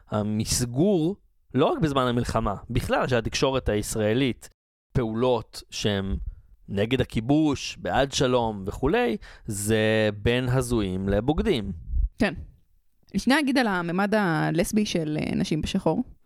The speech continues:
Speaker 1: מהמם.
Speaker 2: שגם שם הייתה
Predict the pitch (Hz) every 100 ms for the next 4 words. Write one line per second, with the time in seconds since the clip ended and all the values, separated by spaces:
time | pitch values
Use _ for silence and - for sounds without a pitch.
0 | - 139 120 123 190 - - - 190 185
1 | 175 175 170 156 _ - 220 247 285 254
2 | - - 240 285 214 277 - - 185 -
3 | 202 202